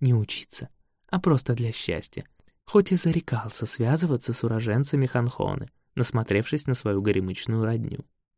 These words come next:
«А ты давай, пей вино. Сейчас оно наверняка покажется тебе достаточно кислым. Приятный, освежающий вкус». Он, конечно, был прав. Во всем.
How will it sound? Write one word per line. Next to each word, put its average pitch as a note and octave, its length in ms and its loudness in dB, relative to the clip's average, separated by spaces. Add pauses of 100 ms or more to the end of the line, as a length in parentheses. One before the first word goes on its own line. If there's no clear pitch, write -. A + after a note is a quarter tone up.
(540)
«А C#3+ 100 -4
ты F#3+ 140 -2
давай, D3+ 540 -2
пей G3+ 200 8
вино. A2+ 420 -2 (520)
Сейчас A2+ 420 2
оно G#2+ 160 0
наверняка G#2+ 560 -2
покажется G#2+ 540 -4
тебе A2 240 -4
достаточно B2+ 640 -4
кислым. - 500 -6 (460)
Приятный, B2 640 -2 (180)
освежающий - 760 -6
вкус». - 460 -6 (1120)
Он, C#3 160 6
конечно, G2+ 440 4
был F#2+ 180 2
прав. - 360 -6 (280)
Во C#3 140 4
всем. - 360 -4